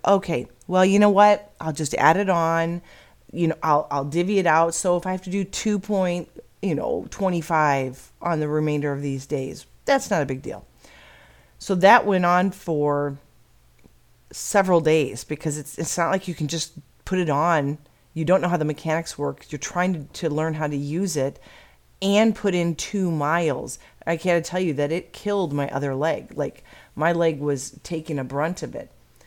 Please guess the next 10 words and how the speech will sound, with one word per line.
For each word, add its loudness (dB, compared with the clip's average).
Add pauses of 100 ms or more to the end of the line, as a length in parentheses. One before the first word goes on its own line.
(220)
But 0 (460)
on 0
the -4
long 2
haul, -6 (1000)
I -4
have -2
to -10
tell -4
you -4